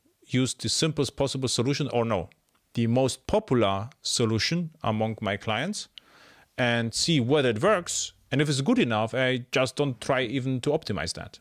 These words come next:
So this is what I try to do. And it works well, and, and developers like it. Um, so, and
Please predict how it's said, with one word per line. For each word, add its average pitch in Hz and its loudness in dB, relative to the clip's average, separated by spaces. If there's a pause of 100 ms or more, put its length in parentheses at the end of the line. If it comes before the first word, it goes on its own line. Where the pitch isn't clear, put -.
So 104 -6
this 104 -2
is 110 -4
what 107 0 (260)
I 107 -2
try 98 -4
to 110 -8
do. 113 -2 (560)
And 117 2
it 120 0
works 143 2
well, 165 0
and, 113 -2
and 113 0
developers 120 -2
like 139 0
it. - -6 (280)
Um, 101 0 (3500)
so, 139 2
and 131 0